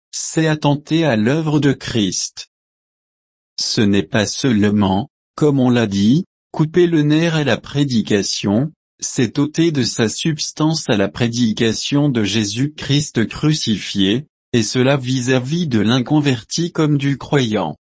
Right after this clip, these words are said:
L'œuvre expiatoire,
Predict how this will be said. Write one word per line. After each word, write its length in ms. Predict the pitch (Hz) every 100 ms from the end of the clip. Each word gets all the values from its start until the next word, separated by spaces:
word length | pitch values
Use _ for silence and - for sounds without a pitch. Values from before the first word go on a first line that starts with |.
| _ _ _ _ _ _ _ _ _ -
L'œuvre 460 | 101 110 156 160
expiatoire, 1200 | 151 - - - 120 107 - 101 95 98 135 151